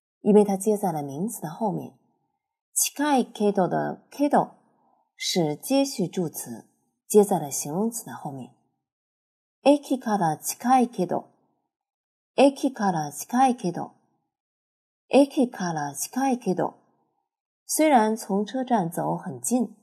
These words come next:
狭い家。狭い家。狭い家。就有一个很大的起伏。所以把它连成一起。狭い家。狭い家。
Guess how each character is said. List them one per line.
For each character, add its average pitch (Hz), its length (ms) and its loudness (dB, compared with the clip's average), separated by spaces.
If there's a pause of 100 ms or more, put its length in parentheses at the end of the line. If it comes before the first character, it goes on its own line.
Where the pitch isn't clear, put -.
(720)
狭 226 480 4
い 240 160 2
家。 143 460 -4 (1000)
狭 220 540 4
い 240 80 2
家。 143 500 -6 (960)
狭 233 600 6
い 208 100 4 (400)
家。 220 340 6 (600)
就 214 140 6
有 175 80 6
一 156 100 0
个 185 100 -4
很 180 220 -10
大 185 160 -2
的 156 100 -6
起 - 220 -10
伏。 - 400 -14 (600)
所 202 200 4
以 165 300 0 (160)
把 175 100 -2
它 175 120 -4
连 185 200 0
成 240 280 -2
一 180 80 -2
起。 - 340 -12 (540)
狭 214 840 2
い 254 60 0 (640)
家。 143 300 -2 (580)
狭 220 540 4
い 269 100 2
家。 143 500 -2